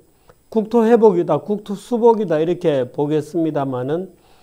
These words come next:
사실은 그 당시에는 뭐 국토라는 개념이 없었기 때문에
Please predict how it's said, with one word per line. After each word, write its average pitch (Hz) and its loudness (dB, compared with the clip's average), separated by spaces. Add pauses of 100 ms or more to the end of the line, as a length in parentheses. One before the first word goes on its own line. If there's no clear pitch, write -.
(340)
사실은 190 0
그 208 0
당시에는 196 0
뭐 147 -4
국토라는 202 -4
개념이 143 -4
없었기 196 -8
때문에 113 -8